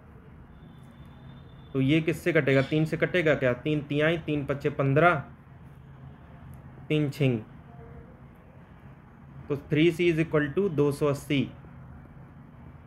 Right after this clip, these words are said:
दो सौ अस्सी बटे तीन, नाइंटी थ्री point something। तो ये था आज के वीडियो में। अभी हीट टॉपिक ख़त्म नहीं हुआ है, एक से दो वीडियो इसके और आएंगे,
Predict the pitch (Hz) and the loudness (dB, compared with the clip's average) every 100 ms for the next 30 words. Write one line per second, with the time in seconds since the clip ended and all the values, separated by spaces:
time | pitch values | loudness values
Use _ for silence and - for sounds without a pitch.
0 | 127 123 147 139 156 143 - 160 147 156 | -6 0 0 2 0 0 -2 0 2 0
1 | 151 151 139 117 123 131 131 147 143 143 | 0 0 0 2 4 4 4 0 2 0
2 | 139 131 127 127 117 123 113 101 - - | 4 2 2 -2 0 0 -2 -6 -16 -20
3 | - - - - - - - - - - | -20 -20 -20 -20 -20 -20 -20 -20 -20 -10
4 | - 139 156 175 185 180 - 175 160 151 | -2 4 4 6 6 4 2 2 2 4
5 | 160 190 185 156 160 151 160 156 156 160 | 2 4 2 4 4 4 4 4 4 0
6 | 139 139 147 147 156 160 180 185 175 117 | 0 0 2 2 2 4 4 4 0 -2
7 | 147 - 160 143 151 147 147 143 147 143 | -2 -2 -2 2 2 2 2 0 2 4
8 | 147 165 170 202 | 6 4 4 0